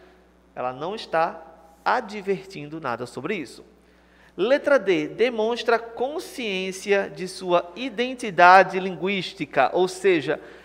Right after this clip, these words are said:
ela tem noção de que inglês não é a língua materna dela, isso a gente já tem essa informação no próprio enunciado, ok? Mas ela deixa bem claro que ela está sim orgulhosa, ok? Em nenhum momento ela tem vergonha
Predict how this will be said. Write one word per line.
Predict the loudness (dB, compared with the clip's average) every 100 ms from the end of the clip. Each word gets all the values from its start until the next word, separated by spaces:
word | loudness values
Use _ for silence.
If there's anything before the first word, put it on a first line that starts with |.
| -10
ela | -2 2 2
tem | -2 -6 -4 0
noção | -2 -2 -4 -4
de | -6
que | -12 -12
inglês | -6 -4 -4 -8
não | -10 -6 -4 0
é | 2 4
a | 4
língua | 2 -2
materna | -2 0 0 0
dela, | 0 0 2 0 -2 -20 -20 -14
isso | -10 -8 -6 -6
a |
gente | -6 -6
já | -4
tem | -4 -4 -8
essa | -8
informação | -4 -4 -2 -4 -4 -8 -8
no | -10
próprio | -2 2 2 0
enunciado, | -4 -6 0 2 2 -2 -8 -18 -20 -20 -20
ok? | -4 -2 -2 -6 -18 -20 -20 _ _ _ _ _ _ _ _ -6
Mas | -2 2
ela | 4
deixa | 4 2 0 -6
bem | 0 2 2 -2
claro | 2 6 8 6 2 -4 -14 -18 -4
que | 4
ela | 6 4 0
está | -4 -2 -2
sim | -4 -6
orgulhosa, | 2 2 2 2 4 2 0 -4 -6 -14
ok? | -2 -2 -2
Em |
nenhum | -6 -4
momento | -4 -2 0
ela | 0
tem | 0 -4
vergonha | -2 -2 -2 -6 -4 -4 -8 -10